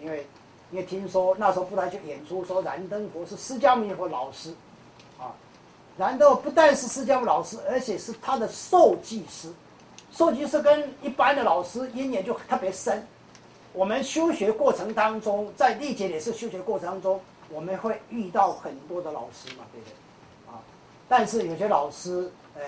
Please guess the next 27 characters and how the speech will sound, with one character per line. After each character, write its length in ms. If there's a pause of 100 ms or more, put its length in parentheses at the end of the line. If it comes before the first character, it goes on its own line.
因 240
缘 220
浅， 200 (100)
有 40
些 60
老 60
师 60 (440)
因 120
缘 80 (120)
深。 180 (560)
最 300
深 260
的 80
老 240
师 160
就 140
叫 160
受 220
记 180
师， 160 (520)
啊， 220
他 80
受 320
记 120
你 180
什 120
么？ 80